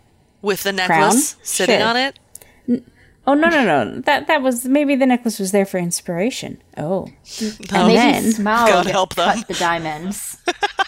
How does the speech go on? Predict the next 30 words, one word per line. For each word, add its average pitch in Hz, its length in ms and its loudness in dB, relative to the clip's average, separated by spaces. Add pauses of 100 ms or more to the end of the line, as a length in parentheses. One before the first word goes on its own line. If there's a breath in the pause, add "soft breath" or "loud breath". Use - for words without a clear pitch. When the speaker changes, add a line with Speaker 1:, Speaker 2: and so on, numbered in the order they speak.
(140)
Speaker 3:
and 294 120 0
then 294 160 -2
he 202 260 -2
organized 202 580 0
by - 60 4
Speaker 2:
<laughs> 269 180 2
Smaug - 20 0
Speaker 3:
color 220 480 2
Speaker 2:
cut 294 100 -20
the - 80 -6 (160)
Speaker 3:
for 202 200 4
the 202 240 2
Speaker 2:
diamonds. 170 220 -6
Speaker 3:
Instagram 226 460 -2
aesthetic. - 880 -4 (220)
And 202 140 -4
so 208 180 -2
he 208 140 2
put - 160 -6
the 190 80 -6
necklace 170 460 -6
on 160 120 -2
top 147 300 -6
of 151 220 -12
these 151 200 -10
diamonds 165 460 -4
that - 100 -12
he 226 120 -8
just 233 260 -12
cut. 240 300 -6